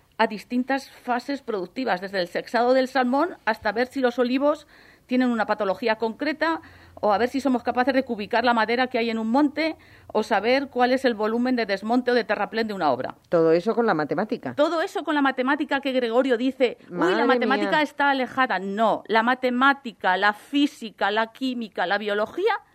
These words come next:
Speaker 1: son las disciplinas básicas. Y cualquier ingeniero que piense que es más importante saber calcular estructuras y saber hidráulica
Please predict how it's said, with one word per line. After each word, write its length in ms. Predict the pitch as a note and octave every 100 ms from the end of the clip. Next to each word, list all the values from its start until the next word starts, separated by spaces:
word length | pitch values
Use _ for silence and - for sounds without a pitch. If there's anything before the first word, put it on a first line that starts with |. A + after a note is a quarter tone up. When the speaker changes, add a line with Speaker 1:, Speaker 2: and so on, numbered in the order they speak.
| _ _
Speaker 1:
son 220 | - C#4+
las 180 | C4+ B3
disciplinas 720 | A#3+ - B3 - A#3 G3+ E3
básicas. 540 | A2 - A2+ G#2+ - _ _ -
Y 100 | A#3+
cualquier 360 | C4 C4+ F#4
ingeniero 500 | G4 - C#4 A3 F#3+
que 140 | G3 G3
piense 460 | D#3 D3 - G2 _ _ _ -
que 100 | C#4+
es 80 |
más 200 | D4+ D4
importante 520 | D4 A#3 B3 - F#3 G#3+
saber 260 | A3+ B3
calcular 400 | B3+ B3 A#3 A#3+
estructuras 640 | A3+ - F#3 - C3+ C#3 - _ _
y 100 | -
saber 300 | A#3 G#3 C4+
hidráulica 640 | C#4 G3+ F3+ D#3+ D#3 F3